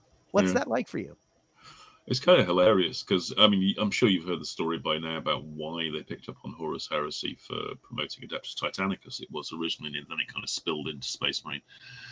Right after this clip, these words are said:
Speaker 2: It was because they could only afford to make one Titan.
Speaker 1: That's right.
Speaker 2: <laughs> So a civil war with different colored Titans on both sides, but with fundamentally the same kit,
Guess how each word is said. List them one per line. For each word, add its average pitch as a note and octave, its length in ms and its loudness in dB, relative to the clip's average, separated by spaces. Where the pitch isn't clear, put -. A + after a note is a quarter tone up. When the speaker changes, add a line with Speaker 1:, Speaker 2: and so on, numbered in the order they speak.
Speaker 2:
It B2+ 60 8
was A2+ 120 10
because B2+ 300 10
they A2 60 2
could A#2 120 2
only A2+ 180 8
afford G2+ 260 4
to - 80 -12
make F#2 140 0
one F2 200 -2
Titan. D#2+ 400 2
Speaker 1:
That's C3 220 -8
right. D3 280 -8
Speaker 2:
<laughs> D3+ 1400 8
So A#2+ 200 12
a A#2 40 12
civil C3 400 12
war A#2 460 8
with G#2 160 2
different B2 300 4
colored A2 260 4
Titans G2 440 6
on F#2 120 0
both G2 220 4
sides, F#2+ 340 2
but - 120 -4
with E2+ 120 -10
fundamentally G2 420 2
the E2 80 -6
same D#2+ 320 -4
kit, E2+ 300 -4